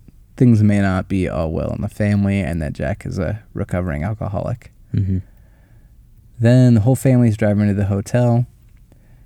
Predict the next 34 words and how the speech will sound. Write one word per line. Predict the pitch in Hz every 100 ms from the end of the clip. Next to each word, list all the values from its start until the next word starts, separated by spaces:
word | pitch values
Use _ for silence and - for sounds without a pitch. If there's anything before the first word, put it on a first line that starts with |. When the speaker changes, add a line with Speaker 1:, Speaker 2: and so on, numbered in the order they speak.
| - - -
Speaker 1:
Jack's | - 101 -
already | - 107 101 101
creepy, | 90 - 95 82 90 110 - -
just | - 95
the | 101
way | 104
he | 98
interacts | 101 92 92 92 -
with | 123
them. | - 87 107 - - _ - _ _ - _ _ - _ - - - _ - - - -
They | 127 123
get | 123 123
there, | 131 117 117 113 113
they | 101
take | - 113
the | 117
tour | 107 110 104
and | 101
learn | 101
the | 101
ropes, | 95 92 95 - - - -
and | 95 92
Danny | 98 107 107 110
and | 98 101
Wendy | 101 98 95
are | 92
shown | - 101 92 87
the | 87
kitchen | - - 135 92 90 98 -
by | 85
the | 95
cook, | - 110 104 -
Dick | 98 101
Halloran. | 98 90 92 -